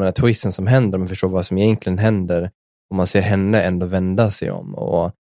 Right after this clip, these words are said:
ehm, f-, för mig, som sagt, jag, jag tog med någon spelet och bara satt och väntade lite grann. Men ändå försökte följa storyn. Den var, den var bra,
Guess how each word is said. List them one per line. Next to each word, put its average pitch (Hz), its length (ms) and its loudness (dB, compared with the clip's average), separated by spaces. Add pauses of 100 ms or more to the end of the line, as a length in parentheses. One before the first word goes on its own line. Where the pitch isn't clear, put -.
(280)
ehm, 90 460 0 (500)
f-, - 340 -14
för 113 80 2
mig, 113 460 4
som 110 140 -2
sagt, 95 280 -2
jag, - 140 -2
jag 110 100 0
tog 117 140 2
med 120 160 4
någon 104 100 2
spelet 104 300 2
och 95 60 -6
bara 101 180 2
satt 101 240 -6
och 92 60 -6
väntade 95 360 -4
lite - 160 -14
grann. - 280 -12
Men 92 220 -6
ändå 92 200 -2
försökte - 220 -8
följa 98 320 -4
storyn. 87 360 2
Den 107 120 4
var, 147 140 4
den 143 180 4
var 107 120 4
bra, 107 520 4